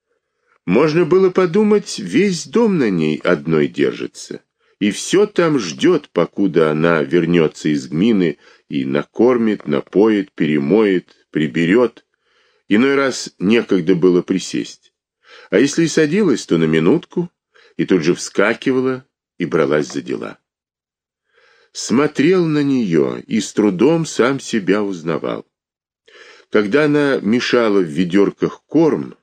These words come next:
для свиней своими белыми руками,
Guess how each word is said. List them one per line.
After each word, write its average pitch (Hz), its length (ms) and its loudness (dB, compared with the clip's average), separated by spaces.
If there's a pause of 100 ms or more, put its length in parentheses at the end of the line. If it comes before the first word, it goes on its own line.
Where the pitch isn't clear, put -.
(100)
для 90 220 -2
свиней 87 500 0
своими 78 460 0
белыми 73 480 0
руками, 69 600 -2